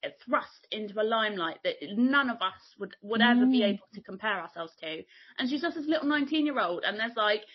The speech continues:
Speaker 1: this Strictly Come Dancing professional being like, "Jump up and down with this
Speaker 2: <laughs>
Speaker 1: ball." <laughs> It's crazy.
Speaker 2: I have
Speaker 1: Absolutely
Speaker 2: to
Speaker 1: crazy.
Speaker 2: say, their group was so gorgeous to each other.
Speaker 1: Yes.
Speaker 2: They were so supportive,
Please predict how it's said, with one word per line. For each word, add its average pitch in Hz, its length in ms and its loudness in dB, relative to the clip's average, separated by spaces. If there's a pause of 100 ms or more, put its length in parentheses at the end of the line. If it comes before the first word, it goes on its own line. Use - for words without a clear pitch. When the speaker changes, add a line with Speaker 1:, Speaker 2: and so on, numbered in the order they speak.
(160)
Speaker 1:
this 262 180 -6
Strictly 262 420 -2
Come 269 220 0
Dancing 233 420 -2
professional 226 680 -2
being 180 180 0
like, 175 280 0 (280)
"Jump 247 280 6
up 247 140 0
and 349 100 4
down 240 240 6
with 381 120 0
this 311 220 0
Speaker 2:
<laughs> - 40 -16
Speaker 1:
ball." 208 360 4
<laughs> - 640 6 (840)
It's 330 220 -4
crazy. 285 840 -6 (280)
Speaker 2:
I 285 180 8
have 320 240 2
Speaker 1:
Absolutely 285 300 -8
Speaker 2:
to - 20 -4
Speaker 1:
crazy. - 0 -
Speaker 2:
say, 180 640 0 (180)
their 247 300 -2
group 175 560 -6 (180)
was 190 180 -14 (140)
so 208 400 0
gorgeous 196 480 -4
to 175 80 -8
each 160 200 -8
other. 147 440 -2
Speaker 1:
Yes. 156 120 -4 (200)
Speaker 2:
They 208 120 6
were 214 200 -4
so 214 280 -2
supportive, 220 720 -4